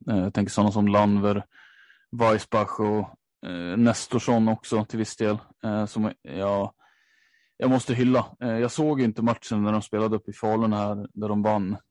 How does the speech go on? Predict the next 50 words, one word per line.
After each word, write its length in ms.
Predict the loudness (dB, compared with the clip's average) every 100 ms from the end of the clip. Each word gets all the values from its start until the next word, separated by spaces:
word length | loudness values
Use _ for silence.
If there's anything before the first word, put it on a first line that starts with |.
| _
Eh, 240 | -8 -4 0
men 480 | 2 2 2 0 -2 -10 _ _ _ _ _
jäklar 580 | 2 4 2 0 0 0
vad, 520 | -2 -2 -2 -2 -4
eh, 260 | -6 -4 -4
vad 140 | -2
bra 280 | 0 2 2
han 220 | 0 0
var. 360 | 2 2 0 -6 _ _ -18
Eh, 280 | -12 -10 -4
eller 140 | 0 2
han 120 | 2
har 180 | 4 4
varit 200 | 2 2
under 140 | -2
slutspelet, 480 | -2 -2 0 0 -2
tycker 180 | -4 -6
jag. 280 | -6 -8
Och 340 | -4 -2 -4 -6 _ _ _ _ _ _
även 180 | 0 2
om 120 | 2
han, 340 | 2 0 -2 -2
jag 220 | -2 0
vet 80 | 2
inte 100 | 2
om 60 |
det 60 | 2
var 60 | 0
hans 160 | 0
bästa 280 | -2 -2 0
match 240 | 0 -2
just 200 | -6 -4
igår, 420 | -2 0 2 2 -2
men 160 | -2
han, 260 | 0 0 0
eh, 200 | -2 -2
han 180 | 0 2
gör 240 | 4 2
väldigt 260 | 2 0 -2
mycket 260 | -6 -6
saker 340 | -4 -4 -2 -2
väldigt 260 | -2 -2
bra. 320 | -2 -2 -4
Så 160 | -10 -6
det 140 | -4
är 40 | -2
en 240 | 0 -2
riktigt 400 | -2 -6 -10 -10
skön 300 | -2 0 2
lirare. 400 | 2 0 0 -4